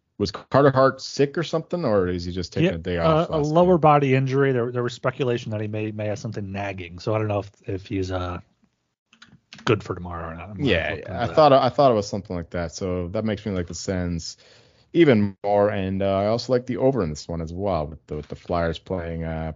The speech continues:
Speaker 1: poor defense lately, but still putting the puck in the net somehow, some way. Uh, they were kinda like, uh, uh, it was actually a low, low event game against the Canadiens, but the, they didn't really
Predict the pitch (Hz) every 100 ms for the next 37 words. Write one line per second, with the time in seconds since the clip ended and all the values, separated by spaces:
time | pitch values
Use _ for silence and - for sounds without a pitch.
0 | _ 143 113 110 104 104 95 - 95 92
1 | 92 87 - - _ - 90 - 104 92
2 | 92 - _ - 123 90 - 90 - 85
3 | 85 90 90 - - 87 87 90 85 98
4 | 87 87 85 80 _ _ _ - 80 76
5 | 76 90 107 92 82 - 98 87 85 78
6 | _ _ - 80 80 80 71 _ _ _
7 | _ _ _ _ _ _ 82 80 78 80
8 | 78 78 76 - 62 - - _ _ 101
9 | 110 110 - 90 85 87 80 95 92 87
10 | 85 82 92 87 82 82 80 - 82 87
11 | 82 82 82 82 - 87 90 85 85 101
12 | 104 95 90 92 85 80